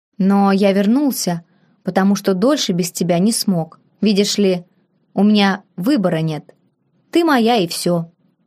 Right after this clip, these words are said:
Без вариантов». Я возмущённо охнула. Возможно, это звучало даже немножечко мило. Да что там?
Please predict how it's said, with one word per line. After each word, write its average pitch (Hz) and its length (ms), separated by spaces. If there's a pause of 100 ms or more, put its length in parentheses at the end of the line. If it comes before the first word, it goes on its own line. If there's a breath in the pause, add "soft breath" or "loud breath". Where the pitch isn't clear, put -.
(400)
Без 190 220
вариантов». 175 680 (760)
Я 226 400
возмущённо 208 920
охнула. 165 640 (400)
Возможно, 202 540
это 208 200
звучало 208 540
даже 202 260
немножечко 208 600
мило. 214 500 (360)
Да 226 100
что 330 240
там? 165 300